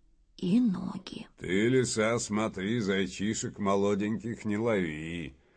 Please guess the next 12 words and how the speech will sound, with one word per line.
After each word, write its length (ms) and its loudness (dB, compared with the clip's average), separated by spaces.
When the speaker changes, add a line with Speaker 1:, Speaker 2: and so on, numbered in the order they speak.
Speaker 2:
Они 420 4
у 140 8
меня 340 6
все 380 0
на 180 2
счету. 560 -4
Вот 360 0
разведётся 840 2
у 60 2
нас 200 0
побольше 640 4
зайцев, 640 4